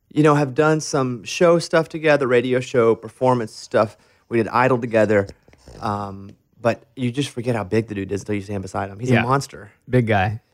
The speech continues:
Speaker 1: He's a mon-,
Speaker 2: <laughs>
Speaker 1: um, and we walked out and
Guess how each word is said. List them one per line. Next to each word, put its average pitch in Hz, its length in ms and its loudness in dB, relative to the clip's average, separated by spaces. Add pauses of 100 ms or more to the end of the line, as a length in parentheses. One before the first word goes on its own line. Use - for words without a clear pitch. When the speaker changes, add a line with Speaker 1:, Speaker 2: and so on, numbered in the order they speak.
(100)
Speaker 1:
He's 143 160 2
a 127 60 0
mon-, 135 1000 0
Speaker 2:
<laughs> - 40 -6
Speaker 1:
um, 110 420 -2
and 110 100 -8
we 117 60 0
walked 123 300 0
out 156 460 2
and 95 160 -8